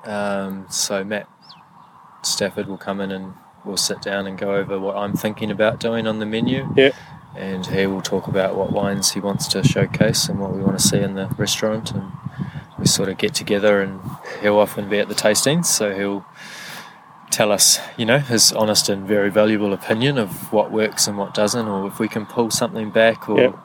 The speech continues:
Speaker 1: push something out there. Um, yeah, which is priceless, you know, so
Speaker 2: Yeah.
Speaker 1: that advice is really, really cool.
Speaker 2: Yeah.
Speaker 1: Um, and sometimes we're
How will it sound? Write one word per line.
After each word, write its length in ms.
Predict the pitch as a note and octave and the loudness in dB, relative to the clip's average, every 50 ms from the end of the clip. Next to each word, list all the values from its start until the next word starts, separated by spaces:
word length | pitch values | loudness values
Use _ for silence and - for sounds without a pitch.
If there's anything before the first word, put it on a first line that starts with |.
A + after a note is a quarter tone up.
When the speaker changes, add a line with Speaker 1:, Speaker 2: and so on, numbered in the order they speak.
| - | -20
Speaker 1:
push 240 | - - B2+ A#2+ - | -6 -6 -4 0 0
something 380 | - - B2+ A#2 G#2 G#2+ G#2+ G#2+ | 0 0 0 -2 -4 -4 -2 0
out 260 | G#2+ G#2+ G2+ - G#2+ | 0 0 0 -2 -2
there. 360 | A2 A2 A2 A2+ A2+ A2+ A2 - - - - - - - - - - - - - - - - | 0 2 2 4 2 0 -2 -6 -14 -18 -18 -16 -12 -10 -10 -10 -10 -12 -14 -20 -20 -16 -8
Um, 580 | G2+ G2+ G2 G2 G2+ G2+ G2+ G2+ G2+ G2 G2 - - - - - - - - | -6 -2 -2 0 0 0 0 -2 -4 -6 -8 -10 -10 -10 -10 -14 -16 -16 -8
yeah, 140 | - G#2 F#2+ | -6 -4 -4
which 160 | G2+ G2+ - | -2 0 0
is 100 | - - | 0 0
priceless, 600 | - - - F#2+ F#2+ F#2 - - G2 F#2 - - - | -2 -2 -2 -2 -2 -2 -4 -6 -6 -4 -4 -4 -4
you 80 | F#2+ | -4
know, 160 | F#2 F#2 F#2+ G2+ | -4 -4 -6 -4
so 220 | - - - F#2+ | -2 0 2 4
Speaker 2:
Yeah. 180 | - A2 G#2+ - - - - - - - | 4 4 4 2 0 -6 -14 -12 -6 -2
Speaker 1:
that 180 | G#2 G2 F#2 | -2 -2 -2
advice 480 | F#2 F2+ - G2 F#2+ F#2 - - - - | -2 -6 -2 -2 -2 -2 -2 -4 -8 -6
is 160 | - - - | -8 -10 -6
really, 200 | G2 F#2 F2+ F2+ | -6 -6 -6 -6
really 220 | F2+ F#2 F#2 F2+ F2 - | -6 -6 -8 -8 -8 -8
cool. 240 | - F2+ E2+ - - - - - - - - - - | -8 -8 -8 -8 -10 -12 -4 -4 -4 -4 -4 -8 -8
Speaker 2:
Yeah. 140 | - - A2+ C3 - - - - - - | -6 -6 -6 -8 -10 -16 -18 -18 -20 -16
Speaker 1:
Um, 580 | - F#2 F2+ F2+ F2+ F2+ F2+ F2+ F2+ F2 - - - _ - - _ - - - - - | -14 -8 -8 -8 -8 -8 -14 -14 -14 -16 -18 -20 -20 _ -20 -20 _ -20 -20 -20 -14 -10
and 280 | - G2 F#2+ F#2+ F#2+ - | -8 -8 -6 -6 -6 -4
sometimes 600 | - A2+ G#2 G2+ - A#2 A2+ G#2+ G#2 G2+ - - | -4 -4 -4 -2 0 0 0 0 0 -4 -2 -2
we're 380 | G#2 G2 G2 G2+ G2+ G2+ F#2+ | -2 -2 -2 -2 -2 -4 -6